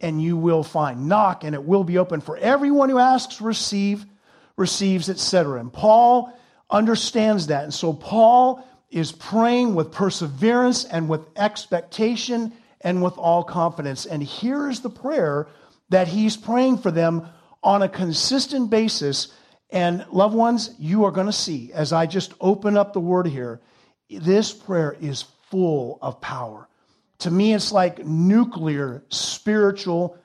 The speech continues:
power, and it reveals to us precisely what God wants to do in our lives.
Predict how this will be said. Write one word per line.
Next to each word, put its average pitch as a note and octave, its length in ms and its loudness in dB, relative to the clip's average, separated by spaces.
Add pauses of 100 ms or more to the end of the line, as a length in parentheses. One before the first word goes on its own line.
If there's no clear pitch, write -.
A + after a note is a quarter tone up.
(220)
power, E3+ 500 2 (100)
and F3+ 160 -2
it F#3 160 -4
reveals E3+ 840 0
to E3 120 -4
us C3 360 -4 (580)
precisely A3 1120 -2
what D#3+ 380 -2
God E3 280 0
wants D#3 280 -2
to - 120 -16
do C3+ 520 -6
in C#3+ 160 -6
our C#3 160 -4
lives. C#3 500 -2